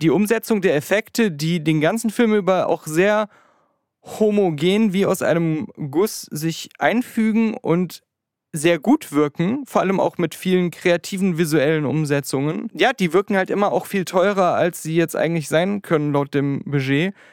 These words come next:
Ich hab da auch mal so, ähm, ich weiß nicht mehr, wo das war. Ich hatte mich zuletzt wieder mehr ein bisschen mit meiner eigenen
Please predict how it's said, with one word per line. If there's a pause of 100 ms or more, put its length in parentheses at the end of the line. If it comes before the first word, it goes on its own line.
(120)
Ich
hab
da
auch
mal
so,
ähm, (1000)
ich
weiß
nicht
mehr,
wo
das
war. (320)
Ich
hatte
mich
zuletzt
wieder
mehr
ein
bisschen
mit
meiner
eigenen